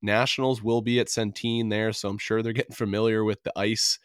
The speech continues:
and I, uh, wouldn't be surprised if we see a Lindenwood versus Montana State matchup deep into the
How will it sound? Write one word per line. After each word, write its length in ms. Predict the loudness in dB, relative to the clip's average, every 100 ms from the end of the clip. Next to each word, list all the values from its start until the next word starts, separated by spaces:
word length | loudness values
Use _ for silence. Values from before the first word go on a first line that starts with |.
| _
and 340 | -2 -2 -2
I, 140 | -2 -2
uh, 20 |
wouldn't 260 | -2 -2 -2
be 120 | -4
surprised 500 | -4 -2 0 0 -4
if 140 | -6
we 80 | -6
see 260 | -4 -2 -2
a 120 | -2
Lindenwood 600 | -4 -4 -4 -2 -4 -4
versus 320 | -6 -8 -10
Montana 640 | -8 -8 -8 -8 -6 -6
State 540 | -4 -6 -2 0 0 -4
matchup 560 | 0 2 2 0 -2 -4 _ _ -6
deep 300 | -4 -4 -8
into 720 | -6 -4 -4 -6 -4 -2 -4 -10 -10
the 400 | -6 -4 -6